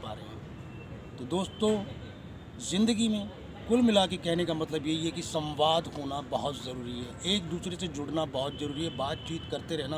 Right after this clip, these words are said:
बहुत ज़रूरी है दोस्तों। तभी हम जान पाएंगे एक दूसरे का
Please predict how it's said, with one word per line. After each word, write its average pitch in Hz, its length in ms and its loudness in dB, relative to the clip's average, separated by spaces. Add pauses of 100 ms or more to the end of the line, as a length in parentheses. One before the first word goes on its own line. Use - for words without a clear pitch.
बहुत 131 320 2
ज़रूरी 131 380 -4
है 107 120 -8
दोस्तों। - 1600 -12
तभी 226 240 8
हम 220 160 8
जान 160 240 4
पाएंगे 160 420 0
एक 170 200 0
दूसरे 160 340 0
का 160 180 -2